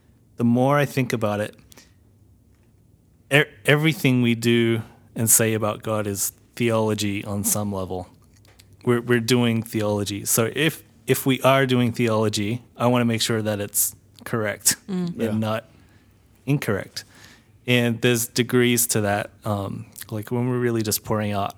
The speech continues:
Speaker 1: our heart before God and, and, and praying, I don't think we have to have that filter up so high.
Speaker 3: Right.
Speaker 1: But, like, I do, I really do wanna be mindful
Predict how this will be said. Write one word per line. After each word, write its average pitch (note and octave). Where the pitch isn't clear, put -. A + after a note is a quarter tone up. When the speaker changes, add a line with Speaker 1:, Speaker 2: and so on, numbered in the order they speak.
Speaker 1:
our G#2
heart G#2
before G#2
God G2+
and, G2+
and, G2+
and G#2
praying, G#2+
I B2
don't B2+
think A#2
we B2
have G#2+
to A2+
have A2
that G#2
filter A2
up -
so A#2+
high. G#2
Speaker 3:
Right. A2
Speaker 1:
But, B2
like, A#2+
I A#2
do, C#3
I C#3+
really D3
do B2
wanna G#2+
be A2+
mindful G#2